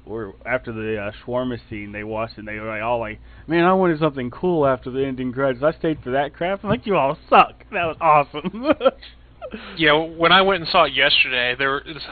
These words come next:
Speaker 2: theater was maybe, like, a quarter full. Like, everyone got up, like, right when the credits started, and I just started laughing, and there's a couple sitting behind me like, "What, what?" And I was like, "Well, there's credit, there's scenes during the credits and after the credits." Like, "Oh."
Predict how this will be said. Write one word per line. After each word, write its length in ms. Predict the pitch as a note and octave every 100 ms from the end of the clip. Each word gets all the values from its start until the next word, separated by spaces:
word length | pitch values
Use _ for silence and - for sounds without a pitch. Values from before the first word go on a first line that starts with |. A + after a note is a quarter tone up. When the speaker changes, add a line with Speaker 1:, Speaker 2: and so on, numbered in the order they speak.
| -
Speaker 2:
theater 320 | D3+ E3 D#3
was 140 | C3+ B2+
maybe, 220 | B2+ B2+
like, 160 | A#2+ - C3
a 40 |
quarter 340 | - D#3 C#3 B2+ -
full. 260 | B2+ A#2 - - - -
Like, 180 | C#3 D3+
everyone 340 | E3+ F3+ D#3
got 220 | C#3 C#3
up, 160 | D3+ - - -
like, 160 | C3 B2+ -
right 200 | D3+ D#3+
when 80 | D3
the 80 | C3
credits 340 | E3 C#3+ -
started, 280 | - D3 D3
and 100 | B2+
I 80 | D3
just 160 | C#3+ -
started 280 | C#3 B2
laughing, 420 | B2 B2 D3 - A#2+
and 100 | A#2+
there's 280 | B2 B2+ -
a 20 |
couple 240 | - C#3+ C#3+
sitting 220 | - C#3
behind 200 | C#3 D3
me 60 | C3+
like, 200 | B2 A#2+
"What, 220 | D#3+ G#2+
what?" 120 | D3
And 100 | A#2
I 20 | B2
was 100 | C3
like, 100 | -
"Well, 60 | E3
there's 160 | E3+
credit, 300 | - F3 E3+ -
there's 260 | D3+ - - - - - -
scenes 240 | G3+ F3+
during 200 | D3 D#3+
the 60 | C#3
credits 280 | - D3 -
and 80 | C3+
after 220 | D#3 -
the 60 |
credits." 300 | C3+ B2+ G#2+
Like, 160 | C3 C3 - - - - - -
"Oh." 360 | B3 F3 B2